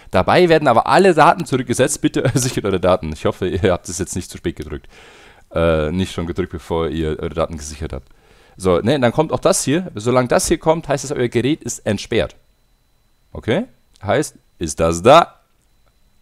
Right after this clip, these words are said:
dann nicht mehr da rein. So, okay.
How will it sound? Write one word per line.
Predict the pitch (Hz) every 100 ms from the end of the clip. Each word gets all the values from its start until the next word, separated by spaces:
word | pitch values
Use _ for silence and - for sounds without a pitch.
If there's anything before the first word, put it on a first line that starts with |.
| -
dann | 98 101
nicht | 123 -
mehr | 107
da | 101 95 90
rein. | 87 85 69 - _ _ _ _ _ _ _ _ _ _ _ _ _ _ _ _ _ _ _ _ _ _ -
So, | 90 73
okay. | 85 90 73